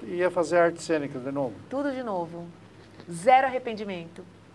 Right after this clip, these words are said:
Speaker 1: Depois você vai passar pra Júlia pra ela colocar no rodapé da nossa entrevista, é, esse, esse, esse, esse endereço do Instagram aí.
Speaker 2: Tá bom.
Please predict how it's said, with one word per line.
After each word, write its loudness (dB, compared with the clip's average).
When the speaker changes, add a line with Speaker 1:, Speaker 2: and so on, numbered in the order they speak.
Speaker 1:
Depois -4
você -8
vai 2
passar -4
pra -4
Júlia -2
pra 0
ela 0
colocar -2
no -6
rodapé 0
da -4
nossa -8
entrevista, -6
é, -8
esse, -8
esse, -4
esse, -6
esse -10
endereço -2
do -2
Instagram 2
aí. -6
Speaker 2:
Tá -4
bom. -4